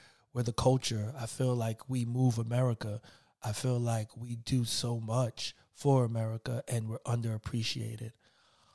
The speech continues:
Um, but with that being said, I feel like we have so long to go.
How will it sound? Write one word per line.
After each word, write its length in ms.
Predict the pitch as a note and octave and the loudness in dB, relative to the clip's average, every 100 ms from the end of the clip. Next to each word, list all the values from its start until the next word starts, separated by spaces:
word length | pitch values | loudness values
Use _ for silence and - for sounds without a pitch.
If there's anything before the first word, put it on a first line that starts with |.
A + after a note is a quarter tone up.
| _ - | _ -2
Um, 400 | A2+ A2 G#2+ G#2+ | 2 4 4 2
but 160 | A#2 B2 | 0 2
with 160 | A#2 | 2
that 260 | B2+ C3 C3+ | 4 4 4
being 220 | B2 A2+ | 0 -2
said, 520 | - A#2 A2+ G#2+ G#2+ - _ - | -2 -2 0 -2 -4 -10 _ -10
I 120 | A2+ | -8
feel 320 | - B2+ A#2+ | -2 0 2
like 340 | A#2 A2 G#2+ - - | 0 -2 -4 -12 -10
we 140 | A#2+ | -4
have 280 | A#2 A#2+ A2 | -2 0 -2
so 240 | - - | -2 -2
long 800 | B2 A#2+ A#2 A2+ A2+ A#2 A#2+ A#2+ A#2+ | 0 0 -2 -4 -2 2 2 0 -4
to 100 | A2+ | -8
go. 500 | A2 A#2 C#3 A2 | -2 4 4 4